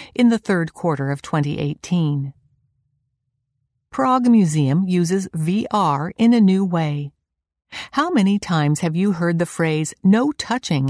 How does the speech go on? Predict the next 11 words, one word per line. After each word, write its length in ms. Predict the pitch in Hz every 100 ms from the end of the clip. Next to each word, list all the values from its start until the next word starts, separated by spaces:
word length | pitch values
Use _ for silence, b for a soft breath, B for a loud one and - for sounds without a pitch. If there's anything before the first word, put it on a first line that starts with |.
| -
in 100 | 175
a 60 | 180
museum 520 | 196 185 170 160 190
or 180 | 196 -
elsewhere? 680 | 202 - 226 214 226 277 _ _ _ B B B -
The 120 | 196
National 640 | 196 208 220 254 262 240
Gallery 520 | 175 160 156 156 160
of 160 | 175 -
Prague 480 | - 170 139 147 156
launched 480 | 165 160 156 -